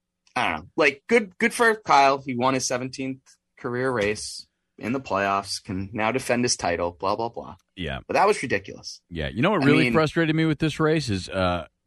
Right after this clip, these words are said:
Speaker 2: 'cause I would, I was doing stuff around the house and I'd, I'd flip it on. And then we stopped and ate dinner, and my wife made me turn the race off, so I had to flip it off a couple times.
Speaker 1: What the heck, Kate?
Speaker 2: I, I know. It was right during dinner time on Sunday. So, but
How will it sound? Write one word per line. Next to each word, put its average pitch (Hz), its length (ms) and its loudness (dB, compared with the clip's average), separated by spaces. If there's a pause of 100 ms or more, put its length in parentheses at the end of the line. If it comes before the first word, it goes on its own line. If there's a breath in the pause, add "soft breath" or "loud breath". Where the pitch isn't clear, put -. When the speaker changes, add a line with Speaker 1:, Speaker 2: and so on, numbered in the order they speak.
(120)
Speaker 2:
'cause 104 200 0 (340)
I 110 100 4
would, 123 180 0 (100)
I 147 80 4
was 147 100 4
doing 143 180 4
stuff 131 220 0
around 120 120 4
the 101 60 2
house 127 320 4
and 92 80 2
I'd, 80 120 0 (140)
I'd 82 200 -6 (240)
flip 120 240 0
it 104 100 4
on. 120 480 4 (120)
And 95 80 -8
then 101 80 0
we 110 180 2
stopped 113 360 2
and 95 80 0
ate 87 180 0
dinner, 98 280 2
and 85 180 -2
my 73 120 -2
wife 76 280 -2
made 85 140 -4
me 71 80 -6
turn 80 180 -6
the 73 80 -4
race 76 260 -4
off, 87 180 -6
so 76 80 -8
I - 20 -4
had 69 100 -8
to - 60 -20
flip 80 240 -10
it 80 60 -4
off 78 200 -2
a - 60 -10
couple 90 180 -10
times. 98 320 -8
Speaker 1:
What - 140 -8
the 302 100 4
heck, 359 320 -2
Kate? - 360 -2
Speaker 2:
I, 107 120 4
I 101 40 4
know. 80 240 2
It 156 120 -2
was 165 160 -4
right 113 160 2
during 82 180 2
dinner 69 200 -2
time 67 220 -2
on 67 100 -2
Sunday. 67 280 -4
So, 82 240 0 (560 soft breath)
but 165 220 4